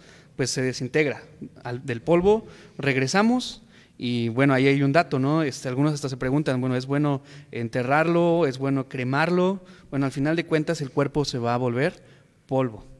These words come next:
Pero bueno, ¿qué va a pasar con, con nosotros? Eh, ¿qué será, no? En este caso del alma.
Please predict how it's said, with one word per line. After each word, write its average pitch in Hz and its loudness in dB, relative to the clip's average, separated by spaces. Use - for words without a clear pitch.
Pero 131 2
bueno, 147 4
¿qué 160 2
va 170 4
a 175 -2
pasar 156 2
con, 131 -4
con 131 -6
nosotros? 127 -4
Eh, 117 -4
¿qué 156 0
será, 135 2
no? 131 0
En 120 -4
este 127 -12
caso 127 -8
del 113 -6
alma. 123 -4